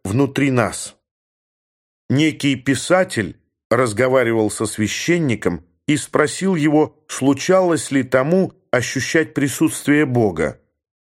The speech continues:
"Не знаю", — ответил падре. "До сих пор я ощущал только присутствие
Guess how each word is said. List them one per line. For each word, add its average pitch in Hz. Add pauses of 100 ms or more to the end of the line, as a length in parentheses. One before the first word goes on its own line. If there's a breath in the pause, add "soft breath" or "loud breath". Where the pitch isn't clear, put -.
(120)
"Не 123
знаю", — 131
ответил 110
падре. 82 (380)
"До 143
сих 170
пор 165
я 143
ощущал 135
только 139
присутствие 139